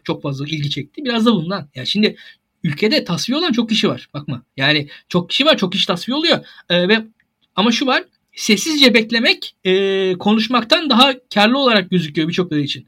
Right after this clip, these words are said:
Şimdi ne kadar çok, mesela şu an setacı ekip öyle. Şu an sessizce beklemenin kendileri için uzun vadede daha doğru olduğuna inanıyorlar. O yüzden de sessizce bekliyorlar ve o yüzden de yüksek sesle sustuklarını ilan ediyorlar. Yani şu anda mesela hepsi yüksek sesle susuyorlar. Çok yüksek sesle susuyorlar şu anda.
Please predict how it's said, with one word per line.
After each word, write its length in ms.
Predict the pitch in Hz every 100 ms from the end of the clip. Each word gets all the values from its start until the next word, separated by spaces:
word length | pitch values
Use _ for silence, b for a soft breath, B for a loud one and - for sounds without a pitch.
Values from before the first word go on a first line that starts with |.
| _
Şimdi 320 | - 214 214 B B
ne 100 | 175
kadar 220 | 180 285 262
çok, 200 | 262 233 170 170 175
mesela 220 | 175 180
şu 140 | 269
an 100 | 262
setacı 380 | 311 240 240 240
ekip 340 | 233 220 - - _ _ _ -
öyle. 260 | 226 143 -
Şu 140 | 175
an 40 |
sessizce 460 | 160 175 233 226 220
beklemenin 380 | 185 190 202 359
kendileri 400 | - 202 202 254
için 180 | - 214
uzun 180 | 214
vadede 200 | 220 277
daha 200 | 220 214
doğru 200 | 208 202
olduğuna 300 | 220 190 196
inanıyorlar. 420 | 220 165 131 120 170
O 80 |
yüzden 260 | 180 147 196
de 40 |
sessizce 420 | 240 170 180 208 262
bekliyorlar 380 | 180 196 175
ve 40 | 180
o 100 | 220
yüzden 280 | 196 165 190
de 140 | 285 B B B
yüksek 360 | 175 175 - 359
sesle 260 | 254 226 302
sustuklarını 540 | 240 220 247 262 254
ilan 220 | 247 185
ediyorlar. 460 | 151 139 127 117 -
Yani 140 | 151 139
şu 120 | 160
anda 200 | 135 127
mesela 260 | 135 143 220
hepsi 180 | 220
yüksek 260 | 214 180 254
sesle 220 | 214 185
susuyorlar. 420 | - 151 156 139
Çok 200 | 123 269
yüksek 280 | 208 175 190
sesle 220 | 175 175
susuyorlar 460 | 180 - - 131 120
şu 180 | - 143
anda. 160 | _